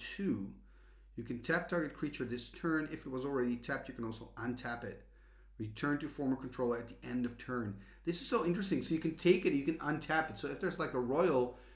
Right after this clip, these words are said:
you can steal it, untap it, and use it on a creature of the opponent. That's pretty strong. Quagmire Howler.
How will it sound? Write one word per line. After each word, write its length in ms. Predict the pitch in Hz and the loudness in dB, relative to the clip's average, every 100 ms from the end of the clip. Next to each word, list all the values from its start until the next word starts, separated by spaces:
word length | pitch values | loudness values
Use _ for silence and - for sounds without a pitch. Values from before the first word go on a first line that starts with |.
| - | -6
you 100 | 123 | -2
can 140 | 139 | 0
steal 360 | - - 202 165 | -2 2 6 6
it, 120 | - | 6
untap 460 | 147 143 156 156 156 | 2 0 2 2 2
it, 60 | |
and 160 | 139 123 | 2 4
use 240 | 131 170 | 6 6
it 200 | 139 127 131 | 4 0 -2
on 120 | 127 | -6
a 40 | |
creature 400 | 127 139 - 135 | -4 -4 -4 -4
of 80 | 117 113 - | -4 -6 -6
the 100 | 110 | -6
opponent. 460 | 107 208 143 101 | -4 -2 0 -2
That's 120 | - - | -8 -16
pretty 400 | - - 302 151 | -14 -6 -4 -4
strong. 500 | - 135 95 98 - - - - - - - - - - - - - - - - - - - - - - - - - - - | -6 -6 -6 -10 -14 -20 -20 -20 -20 -20 -20 -20 -20 -20 -20 -16 -16 -16 -20 -20 -20 -20 -20 -16 -16 -18 -20 -20 -20 -20 -8
Quagmire 680 | 147 165 220 196 180 165 127 | 0 2 2 4 6 6 4
Howler. 720 | - 135 147 175 113 76 | 0 0 6 6 4 0